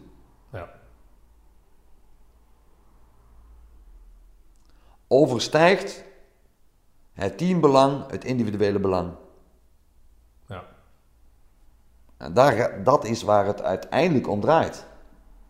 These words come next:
Speaker 2: En dat voornamen noemen en, en pakken, dat is allemaal, dat, dat, dat, dat, uiteindelijk, dat, dat doet er totaal niet toe. Ik zag in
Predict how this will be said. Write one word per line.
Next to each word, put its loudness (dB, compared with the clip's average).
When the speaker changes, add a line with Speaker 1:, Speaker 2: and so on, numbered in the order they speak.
Speaker 2:
En -12
dat -12
voornamen -2
noemen -4
en, -14
en -16
pakken, -8
dat -16
is -20
allemaal, -14
dat, -20
dat, -18
dat, -20
dat, -20
uiteindelijk, -14
dat, -12
dat -12
doet 0
er 4
totaal 0
niet 0
toe. -8
Ik -4
zag -2
in -4